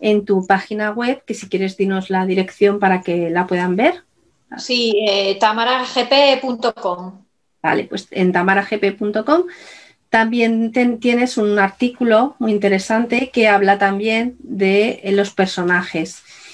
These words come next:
Speaker 1: y que muchas veces ese, estas cosas vienen muy bien porque su-, sirven de apoyo a, al libro.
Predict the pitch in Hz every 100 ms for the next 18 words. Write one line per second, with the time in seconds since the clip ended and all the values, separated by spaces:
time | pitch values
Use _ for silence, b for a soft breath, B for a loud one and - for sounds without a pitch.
0 | B B 220 196 202 196 202 220 226 233
1 | - 285 311 - - 214 - 185 180 175
2 | - 196 196 190 - 262 254 214 208 196
3 | 185 202 240 247 214 202 - - - 214
4 | 214 214 196 196 202 220 196 175 160 -
5 | 175 170 214 214 170